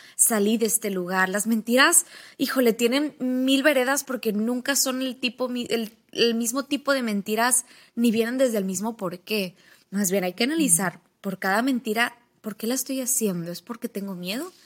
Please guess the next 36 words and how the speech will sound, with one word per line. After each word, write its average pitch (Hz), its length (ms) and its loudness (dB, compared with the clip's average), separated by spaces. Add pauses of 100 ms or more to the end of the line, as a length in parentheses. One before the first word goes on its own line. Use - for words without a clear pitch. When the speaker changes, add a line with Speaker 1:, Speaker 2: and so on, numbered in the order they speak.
(360)
Speaker 1:
¿Porque 185 260 -6
quiero 214 220 2
correr 202 340 -2
de 185 120 0
algo? 233 340 4
¿Porque 220 280 -4
me 185 100 -6
asusta 196 640 2
algo? 240 240 0
¿Porque 185 540 -6 (320)
necesito 220 680 2
hacerlo? 254 720 0
¿Porque 208 320 -4
solo 226 280 4
lo 226 80 6
hice 226 200 2
compulsivamente? 208 1040 -2
¿O - 20 -2
de 208 140 -6
dónde 202 240 -10
viene? 247 260 -12 (720)
Speaker 2:
Uy, 165 480 -2 (400)
qué 190 100 -2
buena 233 300 2
pregunta. 165 720 -6 (260)
Em, 175 880 -4 (180)
Speaker 1:
<laughs> - 180 -20
Speaker 2:
porque, 254 240 2
t-, - 160 -20 (420)
digo, 214 300 2
yo 196 160 -4
obviamente 233 400 -4
he 226 40 -6
mentido 185 440 -4
muchas 175 320 -6
veces 180 480 -4